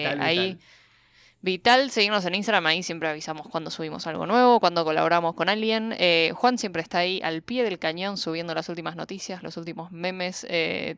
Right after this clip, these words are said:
Speaker 2: todo lo que necesiten saber del mundo Marvel y del mundo geek. Em, y también, si nos escuchan, en cualquier plataforma que nos escuchen, si nos dan un follow, si nos dejan un review, eh, nos sirve un montonazo.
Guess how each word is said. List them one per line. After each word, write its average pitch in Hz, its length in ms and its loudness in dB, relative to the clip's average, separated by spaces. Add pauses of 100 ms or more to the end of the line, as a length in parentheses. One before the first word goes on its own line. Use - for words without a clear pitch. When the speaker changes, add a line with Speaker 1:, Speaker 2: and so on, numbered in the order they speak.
Speaker 2:
todo 165 340 0
lo 156 140 -4
que 160 140 -6
necesiten 165 400 -10
saber 170 520 0
del 170 360 -8
mundo 180 340 -4
Marvel 175 340 0
y 165 40 -6
del 170 120 -6
mundo 175 220 -4
geek. 180 320 -8 (460)
Em, 175 800 4 (400)
y 240 100 2
también, 277 440 4 (140)
si - 180 -4
nos 180 160 0
escuchan, 190 640 -2 (160)
en 190 140 -4
cualquier 262 260 2
plataforma 208 480 0
que 175 60 -2
nos 170 160 -4
escuchen, 202 600 -4
si 170 220 -6
nos 165 160 -6
dan 180 140 -2
un 165 100 -8
follow, 175 500 0
si 165 120 -6
nos 156 120 -6
dejan 160 280 -6
un 160 120 -8
review, 170 580 0
eh, 165 380 -2
nos 160 200 -6
sirve 175 240 -6
un 156 80 -8
montonazo. 160 680 -2